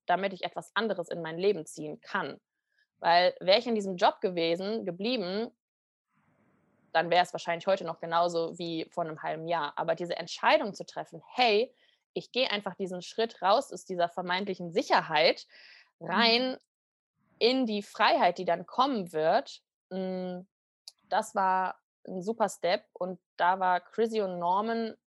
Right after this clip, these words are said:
Speaker 1: zwei Menschen, die wirklich Sicherheit gegeben haben. Keine Sicherheit, die, ich sag mal, eine Abhängigkeit ist, sondern, ähm, wirklich so, „Hey, du wirst gehört“ und „Hey, ähm,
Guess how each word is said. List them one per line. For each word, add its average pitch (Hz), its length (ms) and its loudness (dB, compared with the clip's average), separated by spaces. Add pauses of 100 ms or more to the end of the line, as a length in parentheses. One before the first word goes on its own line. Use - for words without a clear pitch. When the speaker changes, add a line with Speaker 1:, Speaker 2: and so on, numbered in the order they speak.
(520)
Speaker 1:
zwei 190 760 2
Menschen, 226 760 -4
die 196 200 -6
wirklich 190 340 -6
Sicherheit 175 560 -2
gegeben 170 480 -6
haben. 175 500 -2 (540)
Keine 247 320 4
Sicherheit, 220 580 2
die, 196 440 -4 (400)
ich - 140 -16
sag 196 240 -2
mal, 196 80 -6
eine 180 120 -6 (100)
Abhängigkeit 262 920 -4
ist, 285 380 -4 (400)
sondern, 190 840 -2 (100)
ähm, 180 760 -4 (280)
wirklich 196 400 -4
so, 190 140 -2
„Hey, 220 400 4
du 185 140 -6
wirst 185 220 -8
gehört“ 175 560 0
und 170 160 -12 (140)
„Hey, 196 320 2 (560)
ähm, 180 540 -4